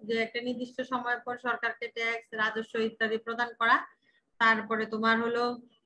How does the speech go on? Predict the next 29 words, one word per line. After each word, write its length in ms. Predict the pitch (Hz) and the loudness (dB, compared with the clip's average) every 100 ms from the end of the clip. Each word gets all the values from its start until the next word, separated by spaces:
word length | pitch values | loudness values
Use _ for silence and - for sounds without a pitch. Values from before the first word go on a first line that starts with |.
| _ 214 | _ -4
উম, 80 | |
আরো 360 | 220 - 220 240 | -2 2 2 2
কিছু 260 | 247 - 247 | -4 -2 2
দায়বদ্ধতার 600 | 247 240 226 226 233 240 | 4 2 -4 -2 0 0
সৃষ্টি 380 | - 247 - 240 | 0 -6 0 0
আছে, 260 | 233 262 | 0 -2
যেমন 400 | 233 226 233 240 | -2 -2 -4 0
পাওনাদারকে 600 | 240 247 247 233 233 - | 4 6 4 2 0 -2
নির্দিষ্ট 340 | 247 233 247 226 | -4 -6 -8 -12
সময় 280 | 240 233 | -6 -2
পাওনাদার 460 | 233 240 240 240 233 | 2 4 2 -2 -2
দেওয়া, 360 | 226 220 220 220 | 0 0 -2 -2
সা-, 180 | 233 220 | -2 -2
সরবরাহকারীকে 840 | - 233 226 240 240 240 247 254 254 | 0 -2 0 2 2 0 -4 -4 -4
নির্দিষ্ট 340 | 247 - - - | -6 -10 -18 -8
সময়ে 440 | 240 240 240 247 247 - _ _ - | -6 0 0 0 -2 -12 _ _ 2
তার 120 | 240 | 6
অর্থ 260 | 233 233 | 6 2
পরিশোধ 400 | 247 254 254 247 - | 0 0 0 -6 -2
করা, 400 | 240 226 220 220 - | 2 4 4 2 -2
হ্যাঁ? 400 | 330 392 240 - _ _ _ | 0 2 0 -4 _ _ _
উম, 420 | 233 226 233 233 226 - | -8 -6 -4 -6 -2 2
তারপরে 460 | 233 233 233 233 | 2 2 0 0
তোমার 260 | 226 233 240 | -2 -4 -4
সমাজে 440 | - 269 269 269 285 | 0 2 4 2 0
যে 140 | 285 | -2
সাধারণ 480 | 277 254 247 247 254 | 0 2 2 2 0
ব্যক্তিবর্গ 520 | 262 262 269 262 254 | 0 0 -2 -2 0
রয়েছে, 720 | 254 226 226 - 302 415 - | 0 0 0 2 2 2 0